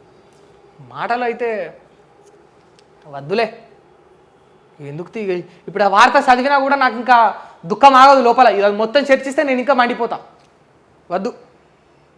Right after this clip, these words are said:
ఇరవై ఐదు మంది బీఆర్ఎస్ ఎమ్మెల్యేలు కాంగ్రెస్లోకి.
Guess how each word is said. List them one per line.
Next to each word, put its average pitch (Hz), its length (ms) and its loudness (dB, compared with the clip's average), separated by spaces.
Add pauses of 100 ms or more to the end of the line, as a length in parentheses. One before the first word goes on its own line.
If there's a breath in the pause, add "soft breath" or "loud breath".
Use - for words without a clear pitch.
(1080)
ఇరవై 247 260 2
ఐదు 311 220 6
మంది 285 280 -2
బీఆర్ఎస్ 285 480 6
ఎమ్మెల్యేలు 277 380 2
కాంగ్రెస్లోకి. 254 800 2